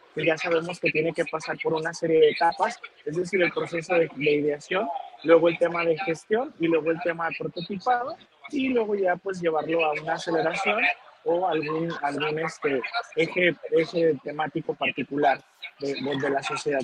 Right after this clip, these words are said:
pues, ya tenga acceso al, a este elemento como un producto, en, un producto, un bien o un servicio que pueda consumir.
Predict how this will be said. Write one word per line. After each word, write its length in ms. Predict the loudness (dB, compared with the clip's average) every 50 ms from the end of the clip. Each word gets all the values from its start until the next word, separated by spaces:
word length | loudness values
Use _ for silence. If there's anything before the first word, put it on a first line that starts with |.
| 0
pues, 120 | 2 2 2
ya 100 | 2 0
tenga 240 | -2 -4 -4 -4 -4
acceso 400 | -6 -6 -8 -8 -8 -6 -4 -2
al, 180 | 0 0 -2 -2 -8 -20 _ _ _ _ -2
a 100 | 0 0
este 300 | 0 0 2 2 4 4
elemento 500 | 4 4 4 4 4 4 4 2 0 0 0
como 460 | 0 -2 0 -2 -4 -4 -4 -4 -6
un 140 | -4 -6 0 4
producto, 580 | 8 8 10 10 8 6 4 4 6 6 8 8
en, 180 | 6 4 2 -2 -6 -6 -6 -8 -10 -8
un 100 | -2 4
producto, 380 | 8 10 10 10 10 8 4 2
un 80 | 4
bien 180 | 4 2 2 2
o 60 | 0
un 100 | -4 -4
servicio 520 | -2 0 2 2 2 0 -2 -2 0 0 0 0 -2 -6 -10 -10 -8 -4
que 100 | -4 -4 0
pueda 240 | 4 6 6 6
consumir. 500 | 4 2 -8 -6 -8 -8 -8 -6 -8 -8